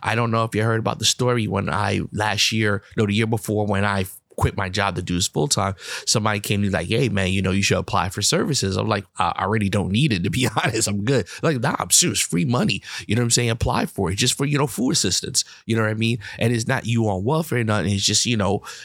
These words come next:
you know, food. I was like, "Well, all right, cool." And I said, "You know what? I'll go apply. Let me see." You know what I'm saying? "Let me just see the options."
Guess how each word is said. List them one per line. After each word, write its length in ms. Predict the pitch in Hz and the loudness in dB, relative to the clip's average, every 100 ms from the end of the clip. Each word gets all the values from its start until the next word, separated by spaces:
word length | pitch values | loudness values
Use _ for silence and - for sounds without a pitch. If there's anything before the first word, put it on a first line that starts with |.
| - - | -14 -2
you 120 | 110 | 0
know, 100 | 107 | 0
food. 260 | - 247 | 0 0
I 60 | 143 | 0
was 100 | 180 | -2
like, 120 | 170 | -2
"Well, 240 | 175 190 - | 0 -2 -4
all 120 | - | -4
right, 140 | - 160 | -4 -2
cool." 340 | 220 113 - - - 123 - | 0 0 -4 -10 -12 -10 -6
And 320 | 123 127 127 | 0 0 0
I 140 | 113 160 | 0 0
said, 200 | - - | 0 0
"You 100 | 214 | 0
know 80 | |
what? 120 | 143 - | 0 0
I'll 160 | - | -2
go 200 | 202 120 | 0 0
apply. 400 | 101 - 101 131 | -2 -2 -2 0
Let 120 | - | 0
me 100 | 220 | 2
see." 280 | 185 - 78 - | 2 0 -4 -4
You 120 | 123 | 0
know 60 | 123 | 0
what 60 | |
I'm 40 | 120 | 2
saying? 220 | 123 127 | 0 2
"Let 100 | 160 | 0
me 60 | 175 | 2
just 140 | 151 | 2
see 120 | 127 | 2
the 120 | 101 | 0
options." 460 | 90 82 - - - | 0 -2 -4 -4 -6